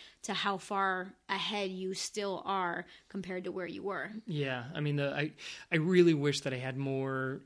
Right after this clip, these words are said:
Speaker 2: uh, more journals from my running back when I was in high school, back when I
Speaker 1: Mm.
Speaker 2: was really getting into it, and I could compare back to my, like, fifteen, sixteen-year-old self and see, see
Speaker 1: Mm-hmm.
Speaker 2: what that process is.
Speaker 1: Yeah.
Speaker 2: Not so that I can say that I'm better, not so that I can judge what I was doing then, but just,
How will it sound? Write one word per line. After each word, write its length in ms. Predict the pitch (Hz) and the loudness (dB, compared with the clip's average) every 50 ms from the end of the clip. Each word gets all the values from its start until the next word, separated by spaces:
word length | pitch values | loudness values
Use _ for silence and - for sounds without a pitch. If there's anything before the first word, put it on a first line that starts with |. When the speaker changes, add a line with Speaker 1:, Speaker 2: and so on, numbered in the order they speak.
| - | -8
Speaker 2:
uh, 380 | 139 131 127 120 135 147 147 - - | -8 -6 -6 -6 -6 -6 -8 -4 -2
more 220 | 165 147 143 135 | 0 0 0 0
journals 440 | 120 - 147 139 135 135 143 143 - | 0 0 0 0 0 -2 -4 -6 -8
from 200 | - - 143 131 | -6 -6 -4 -4
my 100 | 131 127 | -2 -2
running 300 | 127 135 123 123 127 127 | -2 -2 -2 -2 -2 -2
back 180 | 127 123 - | -4 -4 -4
when 80 | 135 127 | -4 -6
I 60 | 123 | -6
was 100 | 123 113 | -6 -6
in 80 | 131 117 | -8 -8
high 160 | 104 123 127 | -6 -6 -6
school, 220 | 123 - - 147 | -6 -6 -6 -6
back 180 | 139 - 147 139 | -4 -4 -2 -2
when 100 | 139 135 | -2 -2
I 40 | 131 | -2
Speaker 1:
Mm. 40 | 127 | -2
Speaker 2:
was 120 | 127 127 | -4 -4
really 340 | 123 123 139 135 135 131 131 | -4 -4 -2 -2 0 0 -2
getting 280 | 120 127 117 120 123 | -2 -2 -4 -4 -4
into 320 | 123 127 131 123 143 139 147 | -4 -4 -4 -4 -6 -6 -6
it, 60 | 147 | -6
and 120 | 165 156 | -4 -6
I 80 | 139 117 | -6 -6
could 160 | - 151 127 | -6 -10 -8
compare 540 | - 139 127 123 139 135 131 131 139 139 - - - - - - - - | -8 -8 -6 -4 -4 -4 -4 -4 -4 -6 -6 -10 -16 -16 -16 -16 -14 -10
back 460 | - 165 147 - 151 135 135 139 143 - - | -8 -8 -4 -2 -2 -2 -2 -4 -4 -6 -4
to 300 | - 135 127 127 123 127 | -2 0 0 0 0 -2
my, 180 | 139 139 131 123 | -2 -4 -6 -6
like, 320 | 123 135 135 151 143 - - - - - _ | -6 -6 -6 -8 -8 -10 -16 -20 -20 -20 _
fifteen, 500 | _ - - 165 - - - 147 131 120 | _ -6 -4 -4 -4 -4 -6 -6 -6 -6
sixteen-year-old 760 | - - - 143 - - - 135 131 131 131 147 156 165 156 143 | -6 -4 -4 -6 -4 -4 -4 -4 -4 -6 -6 -6 -6 -6 -4 -4
self 320 | - - 151 - - - | -4 -4 -4 -6 -6 -6
and 100 | 151 139 - | -6 -4 -4
see, 420 | - - 139 131 127 131 - 190 | -4 -4 -4 -4 -2 -4 -4 -2
see 120 | 196 185 180 | -4 -2 0
Speaker 1:
Mm-hmm. 60 | 147 | -2
Speaker 2:
what 60 | 131 127 | -2 -2
that 120 | 139 143 | -4 -6
process 460 | - - 139 127 - 156 151 - - - | -4 -4 -4 -4 -4 -4 -4 -4 -4 -6
is. 280 | - - 170 - - - - | -6 -4 -4 -6 -6 -6 -8
Speaker 1:
Yeah. 200 | 180 175 180 185 175 | -8 -8 -8 -4 -2
Speaker 2:
Not 380 | 156 143 139 143 147 151 156 | 0 0 2 0 -2 -2 -4
so 140 | - - 151 | -4 -2 0
that 80 | 147 139 | 0 -2
I 80 | 131 131 | -2 -6
can 160 | - 147 139 | -4 -4 -2
say 240 | - - - 143 135 | -2 -2 -2 -4 -4
that 160 | 139 147 135 | -4 -4 -4
I'm 200 | 135 135 143 147 | -2 -2 -2 -2
better, 440 | 139 185 175 151 139 135 151 165 165 | 0 2 2 2 0 0 -2 -2 0
not 300 | 165 156 147 139 143 151 | 0 -2 -2 -4 -4 -6
so 140 | - 151 143 | -4 -4 -4
that 100 | 135 135 | -2 -2
I 60 | 135 | -4
can 240 | - 147 147 147 139 | -4 -2 -4 -4 -4
judge 360 | 135 139 151 143 147 143 143 | -2 0 0 0 0 0 -2
what 120 | 143 147 | -2 -2
I 60 | 143 143 | -2 -2
was 140 | 143 135 | -2 -4
doing 260 | 139 151 147 147 147 156 | -2 -2 0 0 0 0
then, 220 | 170 160 143 139 | 0 0 -2 -2
but 200 | 139 180 185 175 | -2 -4 -6 -4
just, 340 | 151 180 180 175 - - | -2 -2 -2 -2 -2 -6